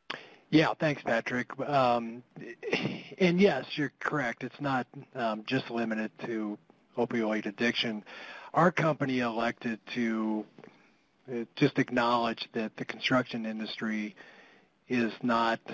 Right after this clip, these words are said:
um, such that it's gonna be removed from what is really a national crisis around opioids and other addiction processes. Um, we, uh, elected to go with a organization called Face It Together,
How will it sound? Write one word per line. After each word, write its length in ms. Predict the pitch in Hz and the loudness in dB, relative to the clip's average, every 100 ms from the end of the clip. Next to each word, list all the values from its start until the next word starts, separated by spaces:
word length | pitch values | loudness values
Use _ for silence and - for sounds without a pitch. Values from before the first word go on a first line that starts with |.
| - - _ _ 120 | -12 -14 _ _ -4
um, 480 | 107 107 104 104 - - | 0 0 -2 -4 -8 2
such 320 | 127 120 - | 2 2 -4
that 140 | 117 107 | -6 -6
it's 140 | - | -6
gonna 140 | 127 117 | -6 -4
be 160 | 110 | -4
removed 540 | 104 110 117 123 113 - | -2 -2 0 0 0 -4
from 220 | 123 139 | -4 2
what 160 | 165 | 4
is 120 | 135 - | 4 2
really 280 | 135 113 | 0 0
a 40 | 104 | -2
national 540 | 104 104 104 113 98 | -4 -4 -4 -6 -8
crisis 600 | - - 110 107 110 - 110 | -4 0 0 0 -6 -6 -4
around 280 | 107 104 | -2 -2
opioids 580 | 107 104 110 104 104 104 | -4 -4 -2 0 0 -2
and 120 | 104 | -2
other 220 | 104 101 98 | -2 -2 -4
addiction 480 | - 107 - 98 | -4 -4 -4 -6
processes. 720 | - 110 104 101 101 95 107 98 - - - - - - - - | -2 2 2 2 -2 -2 -6 -8 -12 -14 -14 -12 -14 -16 -16 0
Um, 280 | 113 117 | 4 4
we, 360 | 123 147 151 139 - 139 _ _ - | 8 8 8 4 -12 -20 _ _ -4
uh, 320 | 110 104 104 | 2 2 2
elected 440 | 117 127 127 143 123 | 2 2 2 2 0
to 80 | 110 | 0
go 220 | 117 117 | 2 4
with 240 | 117 - | 4 2
a 320 | 113 104 101 - _ _ - | 0 0 -2 -8 _ _ -2
organization 640 | 123 120 120 117 113 - 120 | 4 4 4 4 2 2 0
called 240 | - 101 | 2 2
Face 300 | - 123 110 - | 2 -2 -2 -2
It 120 | 131 | -4
Together, 580 | 131 - 104 101 107 | -4 0 0 2 -2